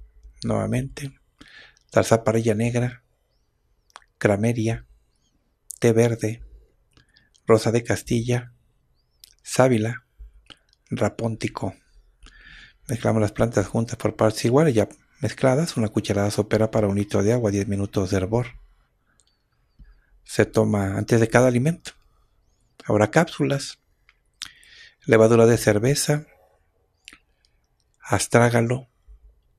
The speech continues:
mango africano, aceites de tiburón, salmón y vitamina E. Menciono otra vez esta última,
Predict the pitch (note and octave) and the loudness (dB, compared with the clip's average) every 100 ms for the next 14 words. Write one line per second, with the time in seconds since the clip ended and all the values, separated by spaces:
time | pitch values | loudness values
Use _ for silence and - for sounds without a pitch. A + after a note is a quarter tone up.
0 | _ _ _ _ _ _ _ _ _ _ | _ _ _ _ _ _ _ _ _ _
1 | _ _ _ _ _ _ - A#2 A2+ G#2+ | _ _ _ _ _ _ -2 0 2 2
2 | - A2+ - C3+ B2+ D3+ _ _ _ _ | 0 0 0 0 -2 -6 _ _ _ _
3 | _ _ _ _ _ _ _ _ _ _ | _ _ _ _ _ _ _ _ _ _
4 | _ _ _ - G#2+ B2 A#2+ A2+ G#2+ - | _ _ _ -4 0 0 0 -2 -2 0
5 | A2+ A2+ C3 C3 A2 B2 B2+ G#2+ G#2+ A2 | 2 2 2 0 0 2 0 0 0 0
6 | A#2+ B2 E3 - _ _ _ _ _ _ | 0 0 -2 -6 _ _ _ _ _ _
7 | _ _ _ _ _ _ _ _ _ _ | _ _ _ _ _ _ _ _ _ _
8 | _ _ _ _ _ _ _ _ _ _ | _ _ _ _ _ _ _ _ _ _
9 | A#2 - G#2+ G2+ G#2+ A#2 C#3+ A#2+ - A2+ | -4 -2 -2 -2 -4 -4 -4 -4 -2 0
10 | C#3+ C#3+ C3 B2 - | 0 -2 -4 -4 -8